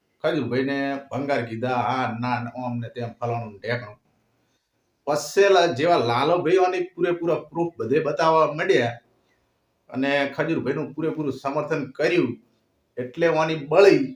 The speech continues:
અને પછી ઓને ગાળી બોલવાનું ચાલુ કર્યું. તમને ને બધાને ખબર છે. એના પછી ગાળી બોલતો તો બોલી ગયા, બે ત્રણ રાતો લાઈવ કરી કરી.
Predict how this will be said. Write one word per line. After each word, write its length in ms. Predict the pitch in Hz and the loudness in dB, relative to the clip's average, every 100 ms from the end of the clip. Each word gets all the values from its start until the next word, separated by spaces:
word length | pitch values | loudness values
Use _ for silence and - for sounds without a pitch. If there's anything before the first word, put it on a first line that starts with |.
| - | -14
અને 140 | 110 - | -18 -8
પછી 240 | 135 160 | -4 -2
ઓને 300 | 175 165 165 | 0 0 -2
ગાળી 300 | 131 147 170 | 2 4 4
બોલવાનું 320 | 135 135 123 110 | 4 0 0 0
ચાલુ 240 | 104 98 | -2 -4
કર્યું. 380 | - 101 269 254 _ _ _ _ | -8 -10 -10 -14 _ _ _ _
તમને 220 | 131 139 | -8 -4
ને 160 | 139 117 | -4 -4
બધાને 280 | 110 120 123 | -4 -4 -4
ખબર 260 | 127 120 113 | -4 -4 -4
છે. 220 | 123 - _ _ _ _ _ _ _ _ _ _ _ _ _ _ _ _ | -6 -12 _ _ _ _ _ _ _ _ _ _ _ _ _ _ _ _
એના 280 | 143 180 202 | 2 4 4
પછી 580 | 196 196 196 202 202 202 | 4 4 8 8 8 8
ગાળી 300 | 160 175 185 | 6 6 4
બોલતો 380 | 165 180 190 190 | 0 0 0 0
તો 160 | 185 | 0
બોલી 320 | 160 180 220 214 | 2 2 2 0
ગયા, 300 | 147 147 143 _ _ - | -4 -6 -8 _ _ -14
બે 140 | 135 139 | -8 -6
ત્રણ 380 | 147 151 143 | -6 -8 -4
રાતો 280 | 135 143 143 | 0 0 0
લાઈવ 300 | 135 139 139 | 0 0 0
કરી 180 | 131 131 | -4 -4
કરી. 300 | 127 135 - | -2 -4 -4